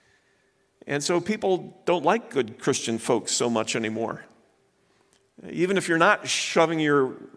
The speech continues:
morals down somebody else's throat, they resent the fact that you have those morals and that you live by them because somehow they feel indicted by that. And so people don't like good Christian folks anymore, and we're inclined to cry, "We're being persecuted. This must be a sign of the end."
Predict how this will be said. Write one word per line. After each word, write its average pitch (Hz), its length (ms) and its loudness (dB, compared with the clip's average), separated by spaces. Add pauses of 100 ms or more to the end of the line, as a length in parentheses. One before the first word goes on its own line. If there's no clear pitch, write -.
(140)
morals 139 480 4
down 135 200 0
somebody 139 300 0
else's 131 340 0
throat, 151 360 0
they 139 160 2
resent 143 320 2
the 160 80 -6
fact 151 320 0
that 151 100 0
you 170 160 0
have 220 260 4
those 147 200 4
morals 127 400 2
and 139 100 0
that 147 140 2
you 196 140 -2
live 196 220 4
by 117 160 6
them 135 220 0
because 135 320 -2
somehow 147 360 2
they 139 140 2
feel 147 240 0
indicted 143 420 2
by 113 140 4
that. 85 280 -6 (1700)
And 139 120 -2
so 180 440 6 (380)
people 147 260 0
don't 180 200 2
like 226 240 4
good 143 160 0
Christian 123 400 -4
folks 131 320 0
anymore, 123 320 0
and 135 80 2
we're 175 100 4
inclined 185 380 2
to 175 60 -2
cry, 151 380 6 (460)
"We're 220 140 2
being 254 240 2
persecuted. 233 680 2
This 214 160 2
must 214 180 0
be 214 80 -4
a 208 60 2
sign 208 320 2
of 196 80 0
the 202 120 2
end." 214 380 0